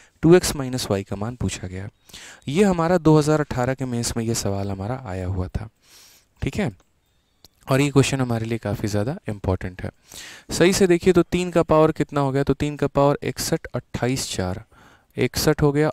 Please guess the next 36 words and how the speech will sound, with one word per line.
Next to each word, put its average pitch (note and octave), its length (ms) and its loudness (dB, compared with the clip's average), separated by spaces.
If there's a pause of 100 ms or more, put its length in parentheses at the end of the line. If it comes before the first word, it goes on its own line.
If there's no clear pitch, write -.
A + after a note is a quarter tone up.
अट्ठाईस B2+ 540 -2
हो C3+ 80 2
गया C#3 240 0
और A#2 180 0
चार G2 280 -4
हो F#2+ 120 -2
गया। G2 180 -8 (400)
तो C3+ 60 2
तीन F#3+ 280 -2
के F#3+ 140 4
पावर F#3 320 6
इतने E3 300 -2
को E3 120 -4
हम D#3+ 140 0
किससे D#3+ 300 0
डिवाइड D3+ 340 2
कर C#3+ 160 0
रहे C3 160 -2
हैं? C#3 100 -4 (100)
पाँच C3 200 0
से B2+ 100 -6
डिवाइड G2+ 300 0
कर F#2+ 180 -4
रहे F#2+ 80 -8
हैं। G2 100 -10
तो - 100 -4
रिमाइंडर C3+ 380 0
हमारा D3+ 260 -2
कितना C#3+ 340 -4
आ C3+ 40 0
रहा C#3+ 80 -2
है? D3+ 60 -6 (140)
एक्स - 240 -8
आ A#2+ 80 -2
रहा A#2+ 200 -6
है। B2+ 120 -14